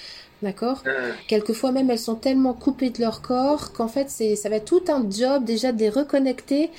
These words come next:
Speaker 1: à, parce qu'il y a eu un déni, hein, donc ça va être de les recoller, en fait, à la sensation corporelle et de venir créer du lien entre cette sensation corporelle et l'émotionnel.
Speaker 2: Mhm.
Speaker 1: Et en fait, l'invitation, c'est, euh, c'est comment te dire, c'est reconnaître l'état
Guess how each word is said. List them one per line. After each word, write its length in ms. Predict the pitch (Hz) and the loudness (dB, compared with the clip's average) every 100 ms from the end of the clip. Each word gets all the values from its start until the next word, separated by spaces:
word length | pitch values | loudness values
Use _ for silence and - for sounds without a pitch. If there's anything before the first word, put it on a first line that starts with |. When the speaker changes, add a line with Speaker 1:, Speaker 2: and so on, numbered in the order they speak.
| - - - - | -18 -18 -18 -6
Speaker 1:
à, 240 | - 214 - - | -2 0 0 -2
parce 120 | 202 | -4
qu'il 120 | - 214 | 2 2
y 60 | |
a 20 | 208 | 4
eu 60 | |
un 100 | 202 | 2
déni, 500 | 180 220 220 320 339 | 2 2 4 6 4
hein, 100 | 240 | 2
donc 160 | 226 220 | -2 -2
ça 100 | 214 | -2
va 80 | 214 | -2
être 140 | 214 | 0
de 60 | 214 | 0
les 180 | 208 196 | 2 2
recoller, 580 | 226 262 - 254 262 | 0 0 0 0 0
en 40 | 247 | 0
fait, 200 | 247 233 | -2 -2
à 60 | |
la 100 | 208 208 | -2 -2
sensation 560 | 254 254 247 233 233 | -6 -6 -6 -6 -6
corporelle 540 | 226 220 226 220 330 359 - - - | -6 -4 -2 0 0 0 -6 -12 -4
et 80 | 214 | -2
de 100 | 233 | 0
venir 340 | 240 269 277 | 2 4 2
créer 280 | 277 - 302 | -2 -2 0
du 160 | 254 262 | 2 2
lien 200 | 262 339 | 2 0
entre 200 | 349 277 | -2 -2
cette 180 | 269 262 | -2 -4
sensation 480 | 294 294 269 269 | -4 -2 -2 -2
corporelle 560 | 262 262 - 247 302 370 - - - - | -4 -4 -2 0 2 0 -2 -20 -12 -2
et 160 | 339 370 | 4 4
l'émotionnel. 800 | 269 240 233 247 220 196 180 190 _ _ _ _ _ _ _ _ - - - - | 4 2 0 -2 -2 -2 -4 -8 _ _ _ _ _ _ _ _ -20 -20 -6 -2
Speaker 2:
Mhm. 240 | - 240 | 2 4
Speaker 1:
Et 60 | 277 | 2
en 80 | |
fait, 340 | 269 330 330 - | 2 0 0 -4
l'invitation, 760 | - 254 262 277 277 269 359 370 | 0 2 2 2 0 0 -2 -2
c'est, 240 | - 262 | 0 2
euh, 220 | 240 233 226 | 2 0 -4
c'est 180 | - | -4
comment 280 | 262 269 262 | -2 0 0
te 80 | 262 | 0
dire, 180 | 226 214 | -2 -2
c'est 120 | 269 | 0
reconnaître 720 | 254 359 359 311 277 269 262 | 2 2 4 4 4 2 0
l'état 600 | 240 247 240 - 233 339 | 2 2 0 -2 0 0